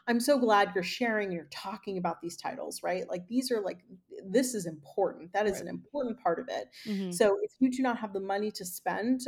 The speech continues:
Speaker 1: on, like, marginalized books, that's fine. Get it from the library. That's
Speaker 3: Mm-hmm.
Speaker 1: like, the,
Speaker 3: Yeah.
Speaker 1: the
Speaker 2: Jackie buys
Speaker 3: Mm-hmm.
Speaker 2: lots.
Speaker 3: I do. <laughs>
Speaker 1: Right. I mean, but, like, that's, you know,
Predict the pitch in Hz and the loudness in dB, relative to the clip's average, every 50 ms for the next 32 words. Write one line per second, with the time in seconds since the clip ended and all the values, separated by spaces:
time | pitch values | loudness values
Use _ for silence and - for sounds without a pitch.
0 | 254 - 254 233 233 247 254 254 254 262 262 254 247 247 240 240 240 - 240 233 | -4 -2 -2 0 2 4 4 6 6 4 4 2 2 0 0 -2 -4 -6 -4 -2
1 | 233 240 247 - 254 254 254 254 254 247 254 262 262 262 262 262 262 - - 311 | -2 -2 -2 -2 0 4 6 6 6 6 6 4 2 4 4 2 2 2 0 0
2 | 302 269 226 - 208 214 226 - - 226 220 214 214 208 202 214 208 190 170 - | 0 2 2 2 2 0 0 -2 -4 -4 -2 0 0 0 0 0 0 0 -2 -2
3 | - - - _ - 202 202 180 196 190 185 190 185 - - - - - - - | -4 -6 -8 _ -4 -4 -2 -2 -2 0 0 0 -2 -4 -8 -20 -20 -20 -18 0
4 | - 254 247 247 262 254 226 208 202 226 214 - 262 247 - - 302 302 277 285 | 8 10 10 10 10 8 6 4 4 4 6 6 6 6 6 6 2 2 4 2
5 | 285 277 - 262 262 247 196 - - - - - - - 220 220 - 233 226 208 | 2 2 4 6 6 6 4 2 -4 -10 -10 -10 -8 -8 -8 -8 -8 -8 -6 -4
6 | 190 202 196 - 349 208 220 247 - - _ _ _ _ _ - - - - - | -4 -2 0 0 2 2 2 2 0 -4 _ _ _ _ _ -20 -20 -6 4 8
7 | 277 269 277 277 269 269 254 254 247 247 254 247 247 254 247 240 240 - - - | 8 10 10 8 6 6 4 4 4 6 6 4 4 4 2 0 0 -2 -6 -10
8 | - - 233 220 214 202 185 185 185 - | -6 -2 0 2 4 4 4 4 2 0